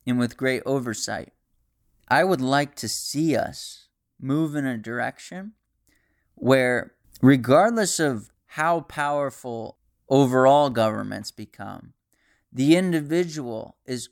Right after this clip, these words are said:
also becoming more empowered. The individual needs to have the power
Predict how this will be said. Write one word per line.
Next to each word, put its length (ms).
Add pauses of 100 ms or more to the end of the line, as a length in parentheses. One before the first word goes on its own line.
also 720
becoming 540
more 400
empowered. 580 (1040)
The 160
individual 800
needs 640
to 140
have 320
the 80
power 600